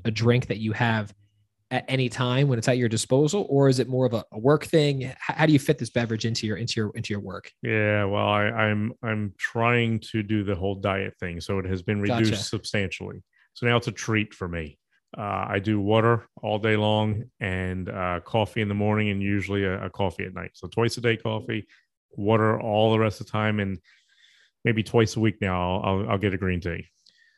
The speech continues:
Speaker 1: So would you say, would you, do you like green tea better than water?
Speaker 2: Oh, yeah, absolutely. I,
Speaker 1: <laughs>
Speaker 2: if I could drink only that, that's what I would do. Yeah.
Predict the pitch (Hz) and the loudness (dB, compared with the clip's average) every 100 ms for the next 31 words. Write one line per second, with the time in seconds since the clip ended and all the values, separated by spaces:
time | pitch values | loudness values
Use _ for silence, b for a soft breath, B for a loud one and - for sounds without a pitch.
0 | b - 120 113 110 117 123 135 120 117 | b 0 6 6 6 4 4 4 2 0
1 | 120 110 123 135 117 - - _ _ _ | -2 0 4 4 4 -4 -14 _ _ _
2 | 120 120 131 127 - 127 110 - 117 117 | -4 0 2 0 -2 0 -2 -4 -2 0
3 | 113 104 104 95 90 - _ _ _ _ | 0 -2 -6 -8 -8 -12 _ _ _ _
4 | _ _ - 101 85 113 110 90 82 87 | _ _ 0 0 0 -4 -2 0 -2 -4
5 | 98 92 92 254 233 - 226 - 190 147 | -6 0 4 6 8 8 8 6 4 6
6 | 165 160 123 139 123 127 143 120 101 92 | 6 4 4 2 6 6 6 6 4 2
7 | 101 101 113 101 95 90 85 98 | 0 0 0 0 0 -4 -6 -8